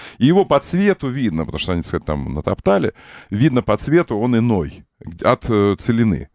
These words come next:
И вот видно, что Тверская широченный тротуар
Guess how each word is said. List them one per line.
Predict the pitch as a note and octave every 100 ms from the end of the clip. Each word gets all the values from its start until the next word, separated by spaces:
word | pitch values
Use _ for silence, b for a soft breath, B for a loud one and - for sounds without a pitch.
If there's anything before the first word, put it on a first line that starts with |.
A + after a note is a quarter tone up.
| B B B B
И | A#2
вот | D3 G#3+ C3+
видно, | C#3 A#2+ G2 G#2
что | -
Тверская | - C3 C#3 - D3 A2+ F2
широченный | D#2 G2+ G2 A2+ - A2 F2+ E2
тротуар | F2+ - G2 C#3+ F#3